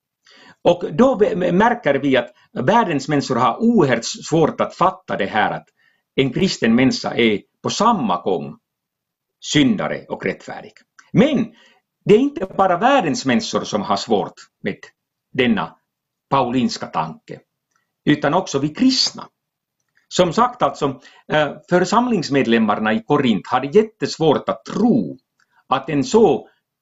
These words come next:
högvärdig, eh, man som Paulus, att Herrens apostel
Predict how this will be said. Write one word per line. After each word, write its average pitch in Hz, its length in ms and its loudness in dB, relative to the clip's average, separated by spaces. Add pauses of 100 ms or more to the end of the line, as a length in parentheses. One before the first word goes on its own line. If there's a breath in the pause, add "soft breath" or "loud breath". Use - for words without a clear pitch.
högvärdig, 131 920 -2 (1040)
eh, 110 140 2
man 127 340 -2
som 98 240 -8
Paulus, - 680 -6 (300)
att 139 80 -6
Herrens 175 500 -2
apostel 135 720 -2